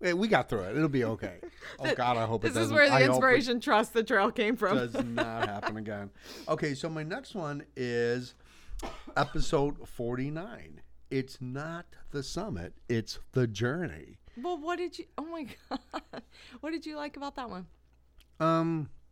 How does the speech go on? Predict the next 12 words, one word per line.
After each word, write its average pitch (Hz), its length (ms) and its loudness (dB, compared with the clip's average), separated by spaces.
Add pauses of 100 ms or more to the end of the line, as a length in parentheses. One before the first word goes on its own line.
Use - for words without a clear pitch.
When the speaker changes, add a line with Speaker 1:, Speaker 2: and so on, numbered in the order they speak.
(920)
Speaker 1:
so 180 340 4
I 156 100 2
think, 247 280 0 (920)
you 160 120 2
know, 156 200 2
what 156 260 0
I 190 100 0
love 143 420 2
about 120 280 0
that 107 180 -2
podcast 101 640 -6
was 107 320 -2